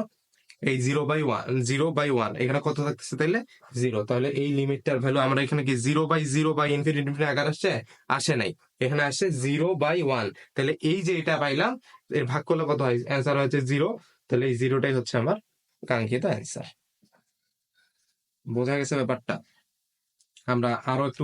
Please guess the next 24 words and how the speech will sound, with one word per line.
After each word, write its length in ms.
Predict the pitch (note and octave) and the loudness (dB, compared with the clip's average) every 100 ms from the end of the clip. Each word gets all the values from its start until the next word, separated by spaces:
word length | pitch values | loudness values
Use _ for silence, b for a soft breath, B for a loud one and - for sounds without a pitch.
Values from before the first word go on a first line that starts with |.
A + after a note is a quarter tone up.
| C#3 | -2
উদাহরণ 240 | C3+ C3+ B2+ | -2 0 -2
দেখি, 180 | B2 A#3+ C#4+ b b | 0 -2 -4 b b
তাহলে 160 | - A#2 | -2 0
ব্যাপারটা 260 | A2+ A#2 A#2+ A2+ | 2 0 0 0
আরো 80 | A2+ | -2
একটু 100 | - - | -6 -4
ক্লিয়ার 220 | B2+ A#2+ | -2 0
হবে, 120 | A2+ B2 | -2 -2
কনসেপ্টটা। 420 | A#2 A2+ B2 - A3+ - _ _ _ - | -2 0 -2 2 0 -2 _ _ _ -6
দেখো 240 | C3+ D3+ C#3+ | -2 0 2
তাহলে 180 | C3 D3+ | 2 2
এটা 120 | C#3 C#3+ | 0 0
আমরা 140 | C#3 C#3 C#3 | 0 0 0
আর 80 | C#3 | -2
একটা 140 | C#3+ C#3+ | -2 0
ম্যাথ 160 | B2 A2 A#2+ | 0 0 -2
নিছি। 240 | A2+ - F#3 - B B B C#3+ | -2 0 -2 -4 B B B 0
এইটাতে 260 | C#3+ D#3+ D#3+ | 0 0 0
আমরা 120 | D3 C#3 | 0 0
অনির্ণয় 320 | C#3 C3+ C3 A#2+ | 2 2 2 0
আকার, 180 | A2+ A#2+ B2 A#2 | 0 0 0 0
আকার 160 | A2+ A#2 | 0 0
যদি 160 | B2 A#2+ C3 | 0 0 0
দেখি 200 | B2+ | 0